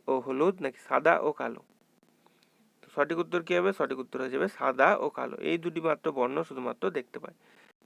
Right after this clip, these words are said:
দেখো actually সাদা এবং কালো এর সাথে আরও একটা বর্ণ আছে যেটা আমরা তোমাদের বলছি। দেখো এটা মনে রাখবে যে জন্মের পর শিশুরা তিনটি বর্ণ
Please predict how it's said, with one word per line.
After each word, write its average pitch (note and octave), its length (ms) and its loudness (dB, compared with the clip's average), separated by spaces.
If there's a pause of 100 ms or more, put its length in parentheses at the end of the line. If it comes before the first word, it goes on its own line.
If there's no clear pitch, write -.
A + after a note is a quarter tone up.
দেখো C3 160 -2
actually F3+ 680 4
সাদা D3 320 4
এবং E3+ 260 6
কালো D3+ 260 8
এর D3+ 120 6
সাথে D#3 280 2
আরও C#3+ 200 6
একটা D#3+ 240 4
বর্ণ C3+ 260 2
আছে B2+ 340 -2 (640)
যেটা C3+ 260 -2
আমরা C#3 200 2
তোমাদের C3+ 280 -4
বলছি। B2+ 300 -6
দেখো B2+ 200 -6 (1300)
এটা G3 200 8
মনে G3 180 6
রাখবে E3 260 6
যে G3+ 100 6
জন্মের E3 440 6
পর E3+ 180 4
শিশুরা D3 400 2
তিনটি F#3+ 380 0
বর্ণ E3 220 4